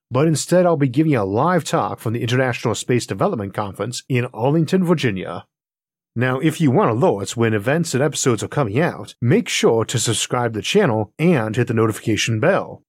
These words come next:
And if you enjoyed this episode, please hit the like button, share it with others, and leave a comment below. You can also join the conversation on any of our social media forums,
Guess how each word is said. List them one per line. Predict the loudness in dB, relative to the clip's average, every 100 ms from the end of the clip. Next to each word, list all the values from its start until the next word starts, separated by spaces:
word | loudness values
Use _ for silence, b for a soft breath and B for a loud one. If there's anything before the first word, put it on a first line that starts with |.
| _
And | 0 2
if | 2
you | 2 4
enjoyed | 4 2 4 4 4
this | 2 0
episode, | -4 -4 0 0 0
please | 0 2 2
hit | 0
the | 0
like | 0 -2 -4
button, | -6 -4 -6 _
share | -6 2 2
it | 4
with | 2 4
others, | 2 0 -4 -4 -2
and | 2
leave | 2 2
a | 0
comment | -2 0 0 -4
below. | -4 0 0 -2 -8 -14 _ _ _ 0
You | 2
can | 4
also | 2 2 2
join | 0 2 2 2
the | 2
conversation | 0 0 2 2 2 -2
on | -4 0
any | 2
of | 4
our | 2
social | 2 -2 -2 -2
media | 2 2
forums, | 0 -4 -6 -4 -6